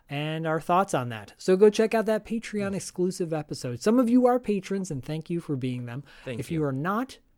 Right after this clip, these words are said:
Speaker 1: please consider doing so. It's
Speaker 2: Yes.
Speaker 1: totally worth it.
Speaker 2: Thank
Speaker 1: But
Speaker 2: you.
Speaker 1: anyways.
Speaker 2: So, oh, and then a fun little interesting, uh, side note. Um, so Steve Johnson, when he found out that they, they cast, you know, Vincent Price,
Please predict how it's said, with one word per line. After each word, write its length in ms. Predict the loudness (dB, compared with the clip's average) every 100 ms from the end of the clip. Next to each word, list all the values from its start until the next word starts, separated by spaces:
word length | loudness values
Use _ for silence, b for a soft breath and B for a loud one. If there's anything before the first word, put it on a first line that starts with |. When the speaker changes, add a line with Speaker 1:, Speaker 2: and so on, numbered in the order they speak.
| _
Speaker 1:
please 260 | 2 2 2
consider 400 | -2 -2 -2 -2
doing 300 | 0 0 0
so. 320 | 0 -4 -6 -8
It's 140 | -8
Speaker 2:
Yes. 80 | -6
Speaker 1:
totally 220 | -4 -2
worth 260 | -2 -4 -8
it. 120 | -14 _ -10
Speaker 2:
Thank 180 | -6 -2
Speaker 1:
But 60 |
Speaker 2:
you. 60 | 0
Speaker 1:
anyways. 220 | 0 0
Speaker 2:
So, 120 | -4
oh, 20 | -4
and 220 | -4 -4
then 160 | -6 -6
a 120 | -8
fun 400 | 0 2 2 2
little 180 | 0 0
interesting, 540 | -4 -6 -6 -6 -2
uh, 180 | 0 -2
side 340 | 0 0 0 0
note. 260 | -4 -4 B B B -4
Um, 400 | -2 0 -2 -4
so 140 | -6
Steve 340 | -6 -6 -6
Johnson, 560 | -2 -2 -2 -4 -6 -4
when 80 | -4
he 80 | -6
found 380 | -4 -4 -2
out 340 | -2 -2 -6 -6
that 440 | -2 -2 -2 -4
they, 340 | -2 -2 -4 -6
they 180 | -6
cast, 480 | -6 -2 -2 -2 -4
you 60 | -6
know, 80 | -4
Vincent 340 | -4 -6 -8
Price, 500 | -4 -4 -4 -6